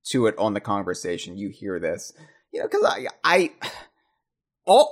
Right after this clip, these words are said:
all, you know, honestly, honestly, Josh, I say a lot more than I'm supposed to sometimes on this show. Uh, some things I've been made privy to,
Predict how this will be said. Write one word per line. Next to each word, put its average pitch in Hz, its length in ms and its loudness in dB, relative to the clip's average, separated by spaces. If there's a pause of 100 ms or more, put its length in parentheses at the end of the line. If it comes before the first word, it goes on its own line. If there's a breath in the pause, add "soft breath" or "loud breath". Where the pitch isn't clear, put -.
(120)
all, 269 240 4
you 226 220 0
know, - 100 2
honestly, 135 600 4
honestly, 113 380 4
Josh, 90 440 4
I 123 180 4
say 147 300 4
a 120 60 8
lot 117 340 4
more 110 200 4
than 107 120 2
I'm 98 120 0
supposed 98 500 -2
to 76 120 -8
sometimes 85 500 -6
on 87 100 -6
this 85 140 -6
show. 82 440 2 (320 loud breath)
Uh, 107 300 6
some 156 220 4
things 147 240 4
I've 127 120 6
been 123 120 4
made 113 220 2
privy 107 340 4
to, 95 460 4